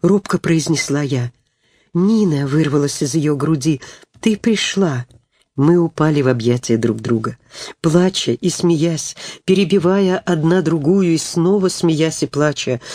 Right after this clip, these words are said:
мы болтали без умолку, торопясь высказать всё, что нас угнетало, мучило, томило. Теперь только поняли мы обе,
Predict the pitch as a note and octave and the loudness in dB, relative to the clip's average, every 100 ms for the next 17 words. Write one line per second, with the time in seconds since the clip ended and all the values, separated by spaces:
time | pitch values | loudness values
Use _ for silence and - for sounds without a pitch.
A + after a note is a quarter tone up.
0 | - - D#3+ G3+ F3 F3+ - E3+ D3+ C3 | -10 0 2 4 2 0 0 2 2 0
1 | C3+ B2+ A#2 A2+ - - - - - - | -2 0 0 -2 -6 -8 -10 -14 -12 0
2 | E3+ F#3+ G#3 G3+ F3+ - D3 G3 - F#3+ | 0 2 0 -2 -2 -4 -2 -2 -2 0
3 | F#3 - - - A3 F#3+ - - - - | 0 -4 -6 0 0 0 -6 -18 -12 -10
4 | - E3+ E3+ F#3 - - F3 D#3+ E3+ - | -2 0 2 -2 -4 -4 -2 2 0 0
5 | E3 D3+ B2+ B2+ C3+ D#3+ - - B2+ A2+ | 0 0 0 0 0 -2 -2 -2 -2 -2
6 | - C#3+ C3+ A2+ G#2+ A#2 - _ _ _ | -2 0 2 2 0 -6 -14 _ _ _
7 | _ _ _ _ _ _ - F#3 - A#3 | _ _ _ _ _ _ -2 0 2 0
8 | G3 - G3 F3+ F3 - F3+ E3+ D3 C#3 | 0 0 0 0 -2 0 2 2 2 2
9 | C3 C3+ D#3+ G#3+ D3 A#2+ A#2+ | 2 0 0 0 2 -2 -4